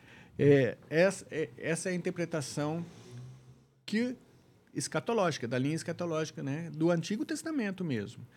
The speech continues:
Então, eles entendiam isso. Então, é um, é um tempo literal que compreende entre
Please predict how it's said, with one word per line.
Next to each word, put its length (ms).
Então, 200
eles 120
entendiam 540
isso. 260
Então, 240
é 120
um, 220
é 100
um 140
tempo 260
literal 460
que 140
compreende 640
entre 320